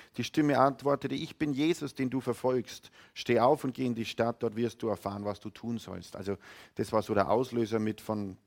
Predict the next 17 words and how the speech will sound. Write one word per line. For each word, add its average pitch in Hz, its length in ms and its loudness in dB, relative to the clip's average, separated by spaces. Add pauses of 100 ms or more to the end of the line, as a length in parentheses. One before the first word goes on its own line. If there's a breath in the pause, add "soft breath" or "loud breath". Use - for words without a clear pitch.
(100)
der - 60 -2
Bekehrung 127 520 0
des 107 140 -8
Paulus. 117 600 -2 (460 loud breath)
Was 123 180 6
ganz 131 220 -2
interessant 139 640 0
ist, 135 240 -6
viele 175 380 -4
Menschen 135 440 -2
in 120 160 -2
Syrien 160 560 -2
und 131 120 -2
in 123 80 0
dem 123 160 -2
ganzen 120 340 -2
Gebiet, 131 480 -6